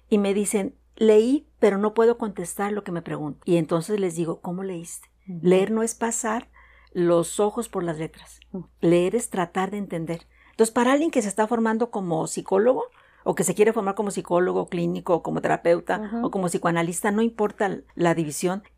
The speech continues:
Speaker 1: yo le invitaría a que primero piense qué le gusta. Yo pensaría que lo primero es que sea congruente con su deseo. Porque si lo que desea es conocer a las personas,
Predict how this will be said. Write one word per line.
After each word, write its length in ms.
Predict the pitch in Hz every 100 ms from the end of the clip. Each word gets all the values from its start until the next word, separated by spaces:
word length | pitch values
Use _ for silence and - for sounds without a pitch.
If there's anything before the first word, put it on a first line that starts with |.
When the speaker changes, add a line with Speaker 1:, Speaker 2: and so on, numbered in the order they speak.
| _ -
Speaker 1:
yo 360 | 175 185 226 -
le 140 | 185 175
invitaría 480 | 170 165 175 196
a 20 | 247
que 120 | 285
primero 380 | 196 185 208 214
piense 360 | 214 233 185
qué 100 | 196
le 80 | 175
gusta. 360 | 139 - - -
Yo 260 | 165 185 185
pensaría 480 | 220 208 185 196
que 80 | 214
lo 140 | 202 180
primero 340 | 175 190 233
es 80 | 254
que 120 | 202
sea 180 | 202 185
congruente 540 | 208 180 190 190 226 - -
con 140 | - 175
su 120 | 160
deseo. 540 | 151 - 180 208 - _ _ _
Porque 320 | 185 175 180 170
si 220 | - 180
lo 180 | 170 -
que 140 | 170
desea 500 | 160 160 - 247 302 403 _ _
es 160 | 202 196
conocer 380 | - 202 175 190
a 60 |
las 180 | 196 180
personas, 760 | - 147 - 170 196 - -